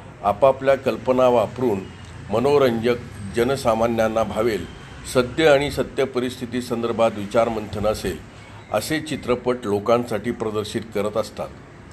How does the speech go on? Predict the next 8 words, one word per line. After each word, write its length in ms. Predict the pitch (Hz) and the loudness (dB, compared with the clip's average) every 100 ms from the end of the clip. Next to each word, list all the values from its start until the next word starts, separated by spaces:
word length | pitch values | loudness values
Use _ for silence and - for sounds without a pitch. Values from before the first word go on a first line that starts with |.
| - - - - | -18 -18 -16 0
संवाद, 420 | 117 123 135 127 120 | 4 4 6 6 4
नेपथ्य, 720 | 107 110 107 131 - 120 113 98 | -2 -2 0 -2 -2 -2 -2 -2
अभिनयातील 640 | 104 113 120 120 107 113 | -2 -2 0 0 0 -4
वैविध्य, 580 | 107 98 107 104 98 95 90 - - - - - | -2 -2 -2 -4 -4 -4 -6 -12 -16 -14 -14 -14
हालचाली, 600 | - 104 101 135 123 117 | -4 -4 4 6 6 2
प्रकाशयोजना, 880 | 120 101 101 113 113 113 104 107 107 | -4 -4 0 2 2 -2 -4 0 0
कॅमेऱ्यांचं 640 | 104 101 104 117 113 110 110 | 0 -2 0 2 0 0 -4
कसब 380 | - 101 113 | -4 -4 -4